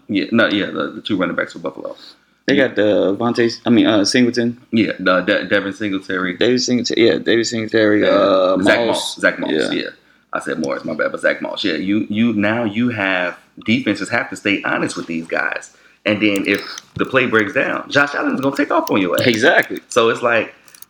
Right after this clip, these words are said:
Speaker 1: now it's like, what, what do you do? Do you stop Josh Allen run and leave Stefon Diggs out
Speaker 2: That's
Speaker 1: there?
Speaker 2: gonna be another thing to look at. You got Marcus Peters and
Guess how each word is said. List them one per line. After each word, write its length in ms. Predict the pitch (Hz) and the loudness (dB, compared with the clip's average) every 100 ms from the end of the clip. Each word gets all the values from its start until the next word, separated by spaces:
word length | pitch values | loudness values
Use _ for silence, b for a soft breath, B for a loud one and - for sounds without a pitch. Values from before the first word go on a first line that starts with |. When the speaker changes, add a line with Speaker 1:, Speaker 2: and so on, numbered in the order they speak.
| _ _ _ | _ _ _
Speaker 1:
now 480 | 127 120 143 165 120 | 2 4 2 0 -2
it's 160 | 110 | 0
like, 180 | 120 107 | 2 2
what, 360 | 101 - - 92 | 2 0 0 0
what 140 | 110 | 0
do 80 | 117 | 0
you 140 | 113 | -4
do? 200 | 104 135 | -2 -2
Do 100 | 92 | -2
you 120 | 98 92 | -4 -2
stop 260 | - 92 | 0 0
Josh 240 | 92 92 95 | 2 0 0
Allen 220 | 92 87 | -2 -2
run 260 | 87 101 117 | -2 -2 0
and 100 | 98 | 0
leave 320 | 92 92 87 - | 0 -2 -6 -4
Stefon 380 | - 98 95 90 | -2 0 0 0
Diggs 420 | 90 90 110 - - _ _ - | 0 0 -2 -4 -20 _ _ 0
out 160 | 101 | 2
Speaker 2:
That's 120 | 107 120 | 2 2
Speaker 1:
there? 80 | 127 | 2
Speaker 2:
gonna 120 | 131 | 4
be 100 | 139 | 4
another 280 | 147 247 302 | 4 2 2
thing 180 | 123 | 0
to 80 | 113 | 2
look 180 | 110 107 | 0 2
at. 140 | 107 | 2
You 100 | 101 | 2
got 180 | 120 110 | 2 2
Marcus 300 | 107 107 107 | 2 0 -2
Peters 420 | - 127 127 123 | 0 4 4 2
and 360 | 113 107 107 - | 2 4 2 0